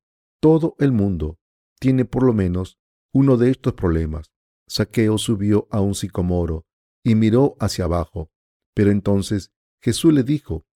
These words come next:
que bajase rápidamente. Entonces,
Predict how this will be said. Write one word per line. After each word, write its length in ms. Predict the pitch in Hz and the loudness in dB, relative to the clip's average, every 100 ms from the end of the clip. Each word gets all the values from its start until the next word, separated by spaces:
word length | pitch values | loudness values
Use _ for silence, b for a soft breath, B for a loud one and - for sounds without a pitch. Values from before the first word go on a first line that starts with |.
| _ _ | _ _
que 120 | 127 | 0
bajase 460 | 113 113 165 165 156 | 0 0 -4 -2 -2
rápidamente. 920 | 120 123 101 85 82 82 78 82 - _ _ _ - | -2 -4 -4 -4 -4 -6 -6 -12 -14 _ _ _ -6
Entonces, 640 | 101 98 92 87 104 | -2 -2 -2 -4 -8